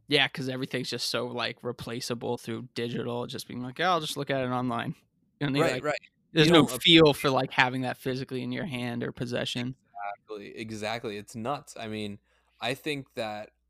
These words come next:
Speaker 2: I mean, he kinda got me into the card thing when I was younger, but I, I can't say I have a passion for it. Like, I, I never now would see the need in having sports cards or anything along those lines.
Speaker 1: Yeah,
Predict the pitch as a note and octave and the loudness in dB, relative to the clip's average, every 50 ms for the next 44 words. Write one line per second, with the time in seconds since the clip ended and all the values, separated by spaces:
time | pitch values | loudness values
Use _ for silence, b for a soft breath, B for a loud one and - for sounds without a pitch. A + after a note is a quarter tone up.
0 | _ _ _ _ _ _ _ - A#2+ B2+ C3+ C3+ D#3+ G#3 G#3 G#3+ G#3 F#3 D3 B2 | _ _ _ _ _ _ _ -14 -10 -8 -6 -4 -6 -6 -4 -4 -4 -4 -2 -4
1 | A#2 A2+ A2+ A2+ A2 G#2+ G#2+ G2+ - - A2 A#2 B2+ C3 B2+ - A2+ G#2+ G#2 G#2 | -6 -6 -6 -8 -8 -8 -10 -12 -10 -8 -6 -6 -6 -6 -8 -12 -12 -12 -12 -12
2 | G#2+ G#2+ G#2+ A#2+ G#2+ G#2+ A#2+ C#3+ D#3 C#3+ A2+ G2+ A2 - - - A2 B2 C3 - | -14 -16 -16 -14 -12 -12 -10 -10 -10 -10 -12 -12 -12 -14 -14 -10 -10 -10 -10 -10
3 | - A#2+ - - - C#3 B2 - - B2+ A#2 G#2+ A#2 _ _ - - A#2 A2 A2+ | -12 -14 -14 -12 -12 -12 -12 -10 -10 -10 -10 -10 -14 _ _ -18 -14 -12 -12 -12
4 | A#2 - - C3 C3 _ - - - - B2 A#2+ A#2+ B2+ B2 A2 B2+ B2 A#2+ B2+ | -12 -14 -20 -20 -20 _ -18 -16 -12 -8 -6 -6 -6 -6 -6 -8 -10 -8 -6 -6
5 | B2+ C3+ C3 B2 A#2 A#2 _ _ _ _ _ _ _ _ _ A#2 A2+ A2 A2 G#2+ | -6 -4 -4 -4 -4 -6 _ _ _ _ _ _ _ _ _ -10 -8 -8 -6 -6
6 | G#2 G#2 G2+ - _ _ B2 A2+ G#2 B2+ _ - - - - A2+ A2 G#2 G#2 G#2+ | -8 -10 -12 -14 _ _ -16 -16 -16 -16 _ -14 -12 -10 -10 -8 -8 -8 -10 -10
7 | G#2+ A2 A2+ A2 A2 G#2 G#2 A2 A2+ A2 A2 A2 A2+ G#2 G#2+ A2+ - - _ - | -12 -12 -12 -10 -12 -12 -16 -14 -14 -12 -12 -12 -12 -16 -16 -16 -20 -20 _ -18
8 | A2+ G#2+ _ - _ - - - - _ - - - - - - A#2+ C3+ C3+ A2+ | -18 -18 _ -20 _ -16 -18 -18 -18 _ -20 -20 -20 -20 -20 -20 -18 -16 -16 -16
9 | A2+ A#2 G#2+ G#2+ - - - - - - - D3+ D3 C#3 C3+ - | -16 -16 -16 -18 -18 -16 -18 -18 -18 -8 -2 0 0 2 2 0